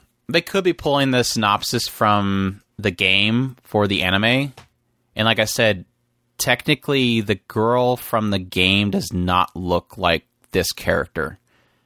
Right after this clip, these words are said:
So, I don't know. I don't know what they're doing there. Like I said, they could just be pulling the synopsis from the game and thinking it's this, gonna be the same for this.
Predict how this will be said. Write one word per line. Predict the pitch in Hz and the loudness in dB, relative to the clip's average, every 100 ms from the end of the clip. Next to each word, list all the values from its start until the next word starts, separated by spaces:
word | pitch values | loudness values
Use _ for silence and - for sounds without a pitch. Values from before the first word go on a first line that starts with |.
| _ _ _ _ | _ _ _ _
So, | - - 92 87 87 87 87 - _ _ _ _ _ _ _ _ _ _ _ _ _ _ - | -10 0 2 4 2 0 -4 -10 _ _ _ _ _ _ _ _ _ _ _ _ _ _ -2
I | |
don't | 98 | 2
know. | 101 92 - _ - | 2 0 -4 _ -4
I | 107 | 0
don't | |
know | 113 | 2
what | 107 | 2
they're | 101 | 2
doing | 95 95 | 2 2
there. | 95 92 _ _ _ _ _ _ - | 2 0 _ _ _ _ _ _ -4
Like | 107 | -2
I | |
said, | 101 98 | 0 0
they | 101 | 2
could | 117 | 0
just | 98 - | -4 -6
be | 98 | -6
pulling | - 98 98 | -4 0 0
the | 92 | -2
synopsis | - 92 92 - | -2 0 0 -4
from | - | -6
the | 92 | -6
game | 85 90 90 | -2 0 0
and | 90 | -2
thinking | 90 92 92 | -2 -2 -2
it's | 90 | -4
this, | - 101 | -4 -6
gonna | 90 90 | -2 0
be | 90 | 0
the | |
same | 87 92 90 | 2 0 0
for | - | 2
this. | 90 92 - | 2 2 -2